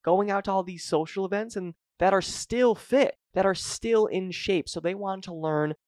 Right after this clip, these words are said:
the ways. And honestly, that's what I wanna teach you today, gentlemen.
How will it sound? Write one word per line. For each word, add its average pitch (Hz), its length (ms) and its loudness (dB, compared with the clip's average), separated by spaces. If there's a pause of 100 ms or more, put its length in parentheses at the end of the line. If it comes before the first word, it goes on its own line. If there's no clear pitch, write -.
(120)
the 156 120 4
ways. 139 420 -4
And 135 140 -10
honestly, 170 380 -4
that's 165 160 -6
what 151 100 -2
I 147 80 0
wanna 139 380 -6
teach - 440 -12
you 135 480 -4
today, 123 360 -4
gentlemen. 104 440 -6